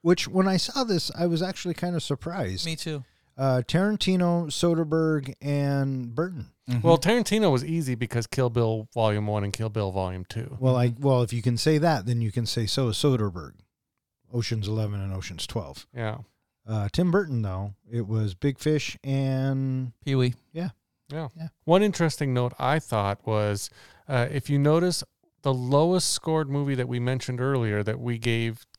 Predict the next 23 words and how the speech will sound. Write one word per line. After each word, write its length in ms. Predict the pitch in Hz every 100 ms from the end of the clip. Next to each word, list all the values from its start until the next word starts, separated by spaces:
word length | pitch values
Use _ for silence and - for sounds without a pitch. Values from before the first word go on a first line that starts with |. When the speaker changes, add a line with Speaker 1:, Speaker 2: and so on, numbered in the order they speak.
| _
Speaker 3:
reviews 460 | 127 127 127 135 123
to 300 | 113 110 101 - _ _ -
was 220 | 120 110
Eight 160 | 151 123
Heads 240 | 131 120
in 80 | 113
a 40 |
Duffel 300 | 110 117 131
Bag. 320 | 113 107 - - _ _ -
It 100 | 170
is 160 | 190
also 480 | 170 170 - 151 147
our 140 | 135 135
shortest 680 | - - 151 151 131 -
movie. 480 | 113 104 101 131 113 - _ _ -
What 380 | 123 151 185
was 500 | 165 156 165 131 120 -
our 180 | 123 131
longest 760 | 131 120 123 139 160 120 98 -
recorded 420 | 110 - 113 101 98
episode? 360 | - 104 107
Speaker 1:
Uh, 200 | 143 131 113
Interstellar. 600 | 185 156 - 147 101